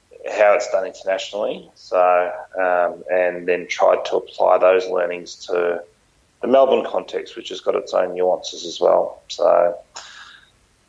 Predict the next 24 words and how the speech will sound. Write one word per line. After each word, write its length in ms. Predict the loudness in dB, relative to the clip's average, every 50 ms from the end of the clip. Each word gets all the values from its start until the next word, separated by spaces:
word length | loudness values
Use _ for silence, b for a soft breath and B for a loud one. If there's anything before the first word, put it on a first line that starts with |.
| _ _ _ _ _ _ _ _
so 220 | -14 -2 2 4 4
that's, 380 | 4 4 2 -2 -6 -8 -4 -2
that's 200 | -2 -2 -2 0
been 240 | 2 2 2 2 0
the 60 | -6
sort 180 | -8 -8 -10
of 60 | -10 -4
key 180 | 0 0 0
piece. 300 | 0 2 0 0 0 0
And 120 | -4 0 2
then 140 | 2 4
having 480 | 4 4 4 2 0 -2 -2 -6 -10 -14 _ _ _ _ _ _ _ _ _ _ _ _
extremely 500 | -14 -12 -12 -2 2 2 2 4 2 0
sort 220 | -2 -2 -2 -4 -4
of 60 | -4
talented 500 | 0 0 2 4 4 2 2 0 -2 -4
ad-, 300 | -4 -6 -6 -8 -8 -8
advisors 720 | 0 2 4 4 4 2 2 -2 -6 -8 -8 -12 -14 -14 -14
assisting, 540 | -10 -10 -8 -8 -8 -10 -8 -8 -8 -8 -8 -12 -14 -14 -10
I 60 | -8
think, 100 | -8 -8
is 120 | -6 0
the 100 | 2 2
other 240 | 4 4 2 0